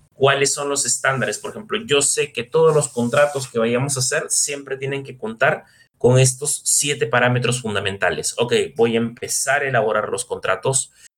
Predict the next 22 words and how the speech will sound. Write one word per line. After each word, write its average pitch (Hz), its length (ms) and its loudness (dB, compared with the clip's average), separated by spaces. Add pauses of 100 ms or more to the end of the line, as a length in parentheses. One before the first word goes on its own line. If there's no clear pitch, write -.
(240)
que 113 100 2
me 110 140 4
vayan 127 340 4
solicitando. 131 920 -2
Ah, 131 280 2
ok, 117 160 -4
es 123 260 0
un 127 140 -4
contrato 131 520 0
de, 110 440 -2 (260)
de 117 140 2
work 123 260 4
for 131 160 4
hire. 120 360 -2 (100)
Ok, 113 240 -6
los 104 160 -4
work 120 160 0
for 127 200 0
hire 123 220 2
siempre 120 300 -4
tienen 113 280 -2
esto, 175 440 0